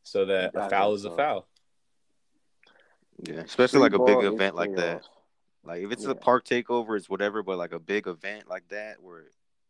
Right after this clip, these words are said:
Speaker 3: we're gonna be talking about it for months, like, it should be ref like a real N B A game.
Speaker 2: Yeah, they
Speaker 1: Right.
Speaker 2: be
Speaker 3: Real
Speaker 2: tripping.
Speaker 3: basketball game.
Speaker 1: 'Cause,
Speaker 2: You know what they
Speaker 1: 'cause
Speaker 2: say about
Speaker 1: everyone,
Speaker 2: street ball?
Speaker 1: everyone on the internet is gonna hold you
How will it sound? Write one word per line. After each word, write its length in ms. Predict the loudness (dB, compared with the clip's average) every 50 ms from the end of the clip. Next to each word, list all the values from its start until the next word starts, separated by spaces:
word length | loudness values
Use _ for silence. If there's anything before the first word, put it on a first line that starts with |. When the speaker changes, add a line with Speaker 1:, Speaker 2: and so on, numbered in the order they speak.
| _ _ _ _ -16
Speaker 3:
we're 120 | -10 -10 -8
gonna 80 | -8
be 60 | -8
talking 300 | -2 0 2 2 2 2
about 200 | 0 0 0 0
it 60 | 0 -4
for 100 | -10 -8
months, 440 | -6 -6 -6 -6 -8 -14 -18 -16
like, 240 | -14 -14 -14 -16 -18 _ _ _ -20
it 80 | -16
should 200 | -12 -8 -8 -8
be 100 | -6 -6
ref 260 | -4 -4 -4 -4 -4 -6
like 100 | -10 -10
a 40 |
real 320 | -8 -6 -6 -6 -6 -6 -8
N 120 | -10 -12
B 140 | -8 -8 -8
A 80 | -8 -8
game. 320 | -8 -10 -10 -10 -12 -16 _ _ _ -20 -20 -18
Speaker 2:
Yeah, 380 | -14 -10 -8 -6 -6 -6 -8 -8
they 80 | -6 -2
Speaker 1:
Right. 180 | -2 0 2
Speaker 2:
be 60 | 4
Speaker 3:
Real 160 | 4 6 6 6
Speaker 2:
tripping. 40 |
Speaker 3:
basketball 440 | 6 6 6 4 2 2 0 0 0
game. 240 | 0 -4 -8 -10 -12 _ _ _ _ _ _ _ _ _ _ _ -2
Speaker 1:
'Cause, 340 | 2 2 4 2 2 -2 -6
Speaker 2:
You 80 | -4 -2
know 120 | 0 0
what 100 | 2 2
they 60 | 0
Speaker 1:
'cause 100 | 0 0
Speaker 2:
say 60 | -2 -4
about 100 | -4 -4 -6
Speaker 1:
everyone, 340 | -6 -8 -8 -6 -4 -4 -4 -4
Speaker 2:
street 40 | -6
ball? 380 | -8 -8 -10 -12 -14 _ _ _ _ _ _ _
Speaker 1:
everyone 440 | -2 -2 0 0 -2 -2 -2 -2 -2
on 140 | -2 -4 -4
the 140 | -4 -2 -2
internet 380 | 0 0 0 2 2 2 2
is 100 | 0 -2 -4
gonna 200 | -6 -6 -4 -4
hold 360 | -2 2 2 2 2 2 -4
you 300 | -6 -6 -6 -6 -8 -10